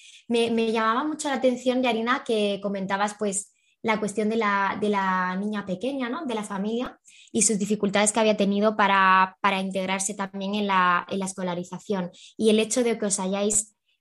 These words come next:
pues, fijado en que no solo se trata de cubrir, eh, necesidades materiales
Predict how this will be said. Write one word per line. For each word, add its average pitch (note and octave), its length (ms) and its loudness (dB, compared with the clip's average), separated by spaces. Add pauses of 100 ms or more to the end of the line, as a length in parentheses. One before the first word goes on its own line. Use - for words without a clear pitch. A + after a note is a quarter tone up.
(100)
pues, G#3 460 0
fijado B3+ 720 0
en A3 220 -2
que A3 160 2
no A#3 180 -2
solo C4+ 180 -4
se B3+ 140 -8
trata A3+ 460 -2 (120)
de G#3+ 600 0
cubrir, A#3+ 520 2
eh, G3 340 -4
necesidades G3+ 840 0
materiales G#3+ 720 -2